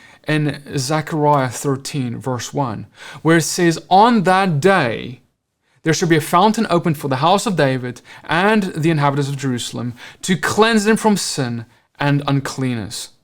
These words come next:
What we have to understand of biblical prophecy is that it is almost always a process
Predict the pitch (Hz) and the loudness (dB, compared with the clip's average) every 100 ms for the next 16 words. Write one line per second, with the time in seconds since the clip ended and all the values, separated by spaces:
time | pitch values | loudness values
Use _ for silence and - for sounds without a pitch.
0 | _ - 190 233 262 202 190 208 214 214 | _ 0 2 4 4 4 4 4 2 0
1 | 208 202 - 151 131 123 - - - 170 | 0 -2 -4 -4 -4 -6 -14 -20 -6 -2
2 | 147 160 180 226 226 - - 147 - - | 2 2 2 2 0 0 0 -2 -2 -8
3 | - 113 - _ _ - 175 - 202 180 | -10 -12 -16 _ _ -20 -4 2 2 4
4 | 196 190 - 208 214 214 - 208 214 196 | 2 2 2 6 8 6 6 6 6 4
5 | - 202 202 202 208 190 - - 208 226 | 0 2 2 4 2 0 -4 6 8 10
6 | 202 147 117 107 - - - - - 165 | 8 6 2 -4 -8 -10 -12 -12 0 0
7 | 165 - - 214 226 - - 123 92 - | 0 -6 2 6 6 4 -2 -6 -6 -12